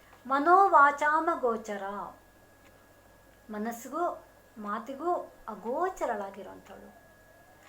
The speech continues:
"ಯಥೋ ವಾಚೋ ನಿವರ್ತಂತೆ ಅಪ್ರಾಪ್ಯ ಮನಸಾ ಸಹ" ಅನ್ನುವಂತೆ ಮಾತು, ಮನಸ್ಸು ಸಹ ಆ ಪರತತ್ವವನ್ನ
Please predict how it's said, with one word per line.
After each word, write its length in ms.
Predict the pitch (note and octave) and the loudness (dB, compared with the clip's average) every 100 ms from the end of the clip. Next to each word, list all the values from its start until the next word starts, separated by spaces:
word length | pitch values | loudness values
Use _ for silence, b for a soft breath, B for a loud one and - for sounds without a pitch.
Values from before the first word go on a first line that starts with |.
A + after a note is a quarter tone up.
| B B - | B B -4
"ಯಥೋ 480 | B3 B3 E4+ F4 E4+ | 0 4 6 8 8
ವಾಚೋ 500 | D#4+ D#4 D4+ D4+ C#4+ | 10 8 6 0 -2
ನಿವರ್ತಂತೆ 840 | C4 B3+ C#4+ - C#4 C4+ C4 C4+ C#4 | -2 -4 -6 -6 -6 -6 0 2 2
ಅಪ್ರಾಪ್ಯ 680 | A#3 - C#4+ C#4 C4+ C4+ | -2 -2 2 2 0 -6
ಮನಸಾ 520 | B3 G#3+ B3 B3 C4 B3 | -6 -6 -8 -4 -4 -4
ಸಹ" 400 | A#3 A#3 A#3 - | -4 -4 -6 -12
ಅನ್ನುವಂತೆ 720 | A#3 A3+ A3+ C4+ G#3+ G#3 - B B - - | -10 -8 -8 -6 -6 -8 -16 B B -20 -8
ಮಾತು, 840 | A#3 A#3+ A#3 A#3 G3+ G3 A3+ A3 | -2 0 -2 -6 -12 -12 -16 -16
ಮನಸ್ಸು 480 | G#3 A#3 E4+ F4 F4 | -8 0 0 0 -6
ಸಹ 260 | - C#4 C4 G#3+ G#3+ B B A#3 | -4 -2 0 0 -4 B B 2
ಆ 220 | C#4 E4 | 8 8
ಪರತತ್ವವನ್ನ 840 | D#4+ C#4+ C#4+ - - C4+ C4 B3+ | 8 2 0 -8 -4 -4 -4 -8